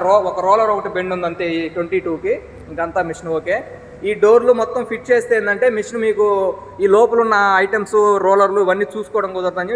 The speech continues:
డోర్లు ఫిట్ చేయం మేము. డోర్లు బిగించామంటే కొత్త మిషన్ ఉన్నట్టుంటాయి ఏదైనా సరే. అంతా ఫుల్ కండిషను. ఏంటంటే వాటర్ సర్వీసింగ్ చేస్తే బాగుంటాయి కానీ వాటర్ వెళ్ళిపోతాయి బేరింగ్‌లోకి, అందుకని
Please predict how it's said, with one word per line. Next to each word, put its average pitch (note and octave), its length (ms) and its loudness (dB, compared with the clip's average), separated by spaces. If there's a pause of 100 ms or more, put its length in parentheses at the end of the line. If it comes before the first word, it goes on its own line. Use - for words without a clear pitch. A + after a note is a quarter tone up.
(100)
డోర్లు G3+ 280 -2
ఫిట్ F#3+ 180 -12
చేయం F3 260 -2
మేము. D#3+ 180 -6 (460)
డోర్లు G#3+ 300 0
బిగించామంటే G#3 560 -4
కొత్త G3 140 -6 (100)
మిషన్ G3 220 -8
ఉన్నట్టుంటాయి F3+ 540 -2 (160)
ఏదైనా F3+ 320 -2
సరే. D#3+ 180 0 (4000)
అంతా - 160 0 (160)
ఫుల్ G3+ 240 -4
కండిషను. G3 440 -2 (220)
ఏంటంటే F#3+ 280 0 (120)
వాటర్ G3+ 320 2
సర్వీసింగ్ G3 400 0
చేస్తే G3 180 0 (100)
బాగుంటాయి F#3+ 380 2
కానీ G#3+ 220 0
వాటర్ G3+ 240 4
వెళ్ళిపోతాయి E3+ 420 2
బేరింగ్‌లోకి, E3+ 500 2
అందుకని F3+ 320 0